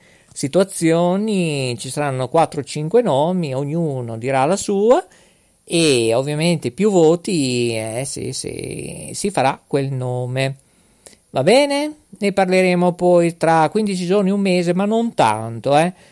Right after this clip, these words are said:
perché, ripeto, in tanti stanno utilizzando questa K, eh, che era un'esclusiva, mm, vabbè, è andata così, e va bene, va bene, è pazienza.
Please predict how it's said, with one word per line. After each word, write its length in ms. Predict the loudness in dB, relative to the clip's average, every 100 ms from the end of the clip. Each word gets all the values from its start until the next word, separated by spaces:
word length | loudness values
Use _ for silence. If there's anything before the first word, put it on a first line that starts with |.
| _
perché, 440 | -4 0 2 4 4
ripeto, 800 | 4 6 6 6 4 6 4 2
in 280 | -4 -2 0
tanti 500 | 2 2 2 -2 -4
stanno 440 | -2 0 2 0 -4
utilizzando 1040 | -4 -4 -2 0 0 -2 -2 -2 -4 -10
questa 440 | _ -2 -2 -8 -6
K, 240 | 2 2 0 _ _ 2 2 -2 -10 -20 -18
eh, 360 | -6 -2 -2 -4 _ _ _
che 220 | -4 0
era 360 | 2 4 4 2
un'esclusiva, 1600 | 0 -6 -6 -6 -6 -6 -4 -2 -2 0 0 2 4 4 2 0
mm, 640 | -4 -6 -8 -10 -10 -10 -6
vabbè, 340 | -4 -4 -6 -10
è 100 | -4
andata 340 | -2 -2 -2
così, 440 | 0 0 2 2 0 _ _ _ -20 -20 _ _
e 320 | -4 2 4 4
va 140 | 2
bene, 300 | 0 -2 -2
va 100 | -2
bene, 400 | -2 -4 -8 -12
è 140 | -12
pazienza. 680 | -8 -8 -6 -8 -8 -12 -16